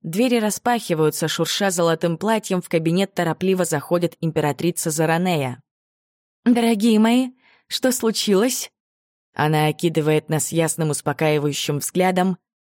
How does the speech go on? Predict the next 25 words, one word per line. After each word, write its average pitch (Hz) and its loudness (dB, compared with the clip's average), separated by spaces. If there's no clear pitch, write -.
«Почему 277 0
такой 254 0
шум? 214 0
Почему 339 2
пожар 226 2
в 147 -10
башне 170 0
Аарона?» 156 2
Император 156 0
поднимает 156 0
кресло 160 0
и 156 2
корону, 160 0
привешивает 185 0
её 208 2
на 196 2
прежнее 175 0
место. 131 -4
«Заран». 165 0
Он 156 0
с - -6
улыбкой 160 2
идёт 156 0
навстречу. - -4
«Дорогая, 165 0